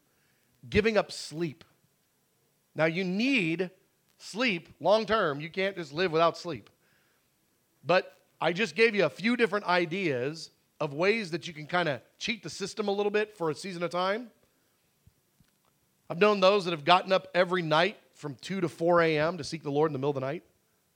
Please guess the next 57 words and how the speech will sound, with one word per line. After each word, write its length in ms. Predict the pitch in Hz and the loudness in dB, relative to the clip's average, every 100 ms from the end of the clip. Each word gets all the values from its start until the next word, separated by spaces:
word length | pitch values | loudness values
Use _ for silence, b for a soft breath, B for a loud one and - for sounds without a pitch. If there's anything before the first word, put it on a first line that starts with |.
| _ - | _ -16
Just 200 | 127 117 | -10 0
get 120 | 190 | 0
up 40 | |
in 40 | 202 | 2
the 60 | |
middle 160 | 202 202 | 0 4
of 60 | |
the 60 | 196 | 4
night, 200 | 208 220 | 4 0
seek 300 | - - 202 | -10 -8 -6
the 60 | 180 | 0
Lord, 160 | 190 190 | 0 2
and 40 | |
go 60 | 170 | 0
back 140 | 180 | 0
to 60 | 175 | 2
bed. 240 | 147 98 _ _ _ _ _ _ - _ _ _ _ _ _ _ - | 2 0 _ _ _ _ _ _ -20 _ _ _ _ _ _ _ -2
Get 160 | 143 214 | 6 6
up 100 | 196 | 4
at 80 | 165 | 4
five 320 | 208 214 220 | 8 8 8
A 180 | 214 220 | 6 4
M 140 | 208 | 2
and 100 | 175 | 2
do 120 | 180 | 0
seven, 520 | 156 - 202 196 196 196 | -4 2 4 4 2 2
uh, 140 | 160 | 2
do 260 | 151 190 190 - - | 2 -4 -4 -8 6
five 200 | 190 202 | 6 6
A 120 | 202 | 2
M 100 | 196 | 0
sets 300 | - 196 175 | 0 0 0
around 220 | 160 147 | 0 0
here 280 | 151 143 143 b b b | 0 -2 -4 b b b
seven 300 | - 190 180 | 0 0 2
days 180 | 175 147 | 2 2
a 40 | |
week 200 | 151 139 | -2 -4
for 140 | 143 131 | -4 -4
a 40 | |
month. 340 | 117 101 - _ _ _ _ _ _ - | -4 -8 -16 _ _ _ _ _ _ -12
Just 200 | - - | -12 -2
choose 340 | 233 247 - - | 0 0 -4 -8
and 80 | 160 | 0
go, 120 | 190 | 2
"Lord, 420 | 170 208 269 269 b b b | 6 8 6 4 b b b
I'm 100 | 254 | 4
gonna 120 | 240 | 4
give 200 | 156 190 | 0 -2
this 180 | 202 - | -2 2
up. 160 | 202 175 | 2 4
I'm 100 | 214 | 4
gonna, 200 | 185 - B B | 2 0 B B
I'm 40 | |
gonna 120 | 196 | -2
sacrifice 680 | - 269 277 208 190 165 151 | 2 2 2 4 4 4 2
this 260 | 165 165 | 0 0